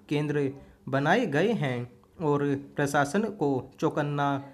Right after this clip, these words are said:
कर दिया गया है। पर देखना है वहां गांवों में फैल रहे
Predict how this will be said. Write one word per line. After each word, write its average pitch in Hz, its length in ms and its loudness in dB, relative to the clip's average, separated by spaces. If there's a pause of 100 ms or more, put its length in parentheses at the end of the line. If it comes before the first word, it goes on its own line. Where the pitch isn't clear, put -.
(380)
कर 190 180 6
दिया 143 580 0
गया 143 280 4
है। 123 300 -4 (1200)
पर 156 360 4 (260)
देखना 156 420 4
है 131 420 0 (320)
वहां 147 580 0
गांवों 151 340 2
में 156 420 0
फैल 165 320 2
रहे 156 420 0